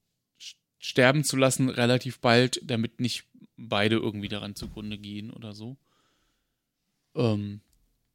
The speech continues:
ich finde, das ist nur eine logische Konsequenz, dass es, ja, dass eben nur eine <laughs> aus dieser Zeit überlebt hat.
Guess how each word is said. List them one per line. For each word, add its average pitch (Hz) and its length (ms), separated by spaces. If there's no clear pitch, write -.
ich - 160
finde, 127 200
das 127 160
ist 147 120
nur 143 80
eine 135 100
logische 127 400
Konsequenz, 123 720
dass 127 180
es, - 220
ja, 110 220
dass 107 180
eben 120 180
nur 120 200
eine 135 500
<laughs> - 260
aus - 240
dieser 123 300
Zeit 117 320
überlebt 113 500
hat. 135 260